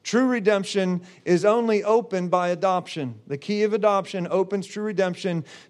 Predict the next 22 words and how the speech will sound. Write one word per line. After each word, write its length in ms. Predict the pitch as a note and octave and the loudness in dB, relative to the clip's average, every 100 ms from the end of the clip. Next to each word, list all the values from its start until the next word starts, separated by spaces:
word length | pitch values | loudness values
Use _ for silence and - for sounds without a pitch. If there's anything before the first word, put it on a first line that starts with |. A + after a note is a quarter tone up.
| - | -2
People 360 | G#3+ G#3+ A3+ | -2 2 2
go 280 | G3 A3 A3 | 4 6 4
into 440 | G#3+ A3 G#3 F#3+ G3+ | 4 2 2 0 0
the 100 | F#3+ | 2
dark 340 | G3+ G3+ G3 | 4 2 0
place, 580 | F3 C#3 B2+ - - - _ _ | 0 0 -2 -14 -20 -20 _ _
okay? 540 | D3 D3+ F3+ F#3+ G#3 F3+ - _ _ _ _ _ _ _ _ _ _ _ _ _ _ - | -8 -2 2 2 0 -8 -18 _ _ _ _ _ _ _ _ _ _ _ _ _ _ -2
And 460 | F3+ F#3 F3+ F3+ - | 2 2 0 -6 -4
the 160 | E3 | 0
intent 500 | F3+ F3 A3 B3 A#3+ | 0 0 0 2 2
is 560 | G3 F#3 F3+ F3 - - _ _ _ _ _ - | 2 2 2 -2 -8 -18 _ _ _ _ _ -2
that 180 | F3 F#3 | -2 2
no 140 | F#3+ | 2
matter 560 | F#3+ G3 F#3+ F#3 E3 - | 2 2 2 2 0 -6
why 480 | C3+ E3+ G#3 A#3 A#3+ | 0 2 4 2 2
they're 200 | A#3 A3+ | 4 2
in 380 | G3+ A3 A3+ G3+ | 2 -2 0 -2
the, 200 | F3+ F3 | -2 -2
the 140 | D#3+ F3+ | -2 -2
prison 420 | - A3+ G3 G#3+ | 2 2 2 0
they're 220 | G#3 G#3 | 0 0
in, 420 | G#3+ D#3+ C#3 C3+ | 0 0 -4 -10